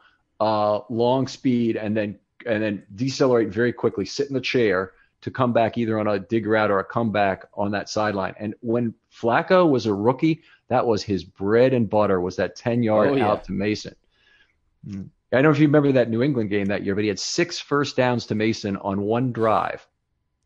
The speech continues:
Speaker 2: Yes, I do remember that, man. That was always like, it was always the, "Just hit Mason on the sideline for eight yards and give it to me." Just do that over and over. And that <laughs> game, they finally did it.
Speaker 1: Mm-hmm.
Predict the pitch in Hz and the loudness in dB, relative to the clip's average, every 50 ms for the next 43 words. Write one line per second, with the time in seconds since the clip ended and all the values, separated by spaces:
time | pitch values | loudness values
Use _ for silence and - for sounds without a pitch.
0 | _ _ _ - 131 127 _ - 143 135 139 143 151 170 175 170 151 - - - | _ _ _ -20 -20 -20 _ -8 -4 0 2 4 6 6 6 6 4 2 0 0
1 | - 147 151 135 127 160 196 220 226 208 185 175 165 156 156 147 143 139 135 127 | 2 2 2 2 2 2 2 4 4 4 4 4 2 2 2 2 2 2 0 0
2 | 139 139 139 143 147 143 156 175 233 277 294 254 190 220 208 208 196 180 156 170 | -2 -2 -2 -2 -2 0 0 0 0 0 0 0 0 0 0 2 0 0 0 -2
3 | 170 160 156 160 - 180 185 190 170 170 185 190 190 175 170 - - 143 143 131 | -2 -4 -4 -4 -4 -2 -2 -2 -2 -2 -4 -2 -2 -4 -4 -6 -8 -8 -8 -10
4 | _ _ _ _ - 349 466 508 - - 302 392 - - 196 208 233 269 277 - | _ _ _ _ -6 -4 -4 -4 -2 -2 -2 -2 -2 -4 -4 -2 -2 -2 -2 -2
5 | - 247 247 240 233 - _ _ _ _ - 180 196 202 190 175 - - 208 190 | -4 -6 -6 -6 -6 -8 _ _ _ _ -4 -2 -2 -2 -2 -6 -6 -4 -2 0
6 | 196 196 196 180 180 175 175 180 175 - 147 151 - 151 165 175 165 - 151 139 | 2 2 2 0 -2 -4 -4 -4 -6 -6 -10 -10 -6 -4 -4 -4 -4 -4 -4 -4
7 | 139 143 143 139 139 156 - - _ 175 160 156 151 139 127 170 151 123 104 - | -2 -2 -2 -2 -4 -6 -10 -16 _ -10 -8 -8 -6 -4 -2 -2 -2 -2 -6 -12
8 | 120 107 98 101 - - 185 262 403 - - 427 427 381 370 330 285 262 254 247 | -16 -16 -16 -16 -16 -14 -12 -12 -12 -8 -2 0 2 2 4 2 2 4 2 2
9 | 226 214 196 175 165 165 151 131 127 127 127 139 170 185 196 185 160 165 165 - | 2 0 0 0 2 0 0 -2 -4 -8 -8 -8 -10 -10 -10 -8 -8 -6 -4 -4
10 | 214 196 170 156 143 - _ _ _ - 160 160 160 180 190 185 180 170 156 135 | -4 -4 -6 -8 -10 -14 _ _ _ 0 0 0 2 0 0 0 0 0 -2 -2
11 | 123 139 117 - - _ _ _ _ _ _ _ _ _ _ - - - - 73 | -2 -2 -4 -6 -8 _ _ _ _ _ _ _ _ _ _ -18 -18 -18 -16 -18
12 | 82 90 | -20 -20